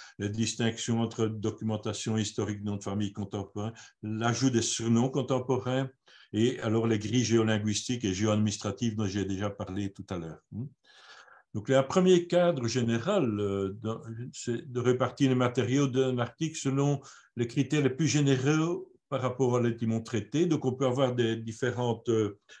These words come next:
euh, approches. Par exemple, sur l'article Caballus, hein, le, le cheval, on a fait les surnoms métaphoriques et métonymiques, et puis on a, euh, les surnoms provenant d'enseignes. Par exemple, en Wallonie, à Liège,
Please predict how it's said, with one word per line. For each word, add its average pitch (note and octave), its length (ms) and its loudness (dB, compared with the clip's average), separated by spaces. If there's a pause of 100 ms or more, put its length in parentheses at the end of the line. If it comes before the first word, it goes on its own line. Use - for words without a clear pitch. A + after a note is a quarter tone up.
(180)
euh, A#2+ 120 -6 (460)
approches. F3+ 540 0 (160)
Par G#2+ 100 -2
exemple, D3 420 -2 (200)
sur A#2+ 240 0
l'article A2+ 640 -2
Caballus, C#3+ 800 2 (320)
hein, A#2 80 -4
le, G#2 240 -2
le F#2+ 100 -4
cheval, C3+ 500 -2 (320)
on G#2+ 200 0
a A#2 320 0
fait A#2+ 180 0
les A2 140 2
surnoms A#2+ 480 2
métaphoriques A#2+ 640 2
et A2+ 60 0
métonymiques, G#2+ 720 0
et A#2 60 0
puis B2+ 180 -2
on A#2 100 2
a, A#2+ 320 0
euh, A2+ 140 -6
les G#2+ 100 -2
surnoms B2 380 0
provenant B2+ 400 0
d'enseignes. G2+ 580 -2 (500)
Par - 100 -12
exemple, A#2+ 280 -2
en G2+ 80 0
Wallonie, G2+ 540 2
à G2 40 0
Liège, A2+ 460 2